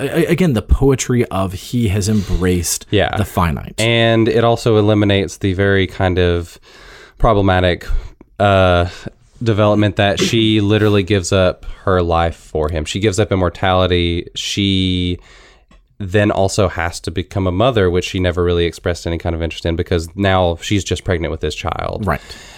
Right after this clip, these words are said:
Speaker 2: And they also, one other thing that kind of makes this really complicated is, you know, there's this great scene where they go and she shows, like, her origin story, and it's Pompeii.
Speaker 1: Yeah.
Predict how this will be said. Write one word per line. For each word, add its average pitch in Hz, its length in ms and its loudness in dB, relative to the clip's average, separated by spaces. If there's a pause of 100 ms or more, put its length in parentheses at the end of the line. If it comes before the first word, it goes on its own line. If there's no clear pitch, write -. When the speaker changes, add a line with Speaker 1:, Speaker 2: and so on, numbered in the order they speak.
(160)
Speaker 2:
And 120 200 2
they 113 120 4
also, 123 440 2
one 117 180 2
other 123 160 2
thing 104 200 0
that 90 100 -2
kind 98 160 0
of 92 40 0
makes 92 200 -2
this 85 100 -4
really 107 240 2
complicated 87 640 0
is, 92 400 0 (180)
you 104 140 2
know, 95 140 4
there's 101 180 2
this 92 140 -2 (240)
great 101 240 2
scene 95 260 0
where 92 80 2
they 87 160 0
go 87 400 2
and 87 220 -2
she 92 140 -8
shows, 87 360 -2
like, 80 160 -2
her 92 160 -2
origin 90 480 0
story, 78 480 -2
and 87 140 -2
it's 87 180 -4
Pompeii. 85 720 -2
Speaker 1:
Yeah. 92 240 0